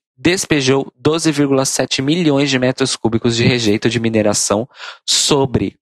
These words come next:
corpos d'água e vegetação nativa. Isso sem falar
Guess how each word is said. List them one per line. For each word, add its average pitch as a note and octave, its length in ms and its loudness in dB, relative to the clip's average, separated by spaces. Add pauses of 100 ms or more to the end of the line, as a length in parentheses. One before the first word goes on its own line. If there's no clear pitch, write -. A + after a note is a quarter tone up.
corpos F3 520 -2
d'água G#2+ 500 0 (200)
e E3 120 2
vegetação B2 800 0
nativa. G2+ 680 0 (600)
Isso A#3 520 2
sem F#3 340 -2
falar C3+ 460 -2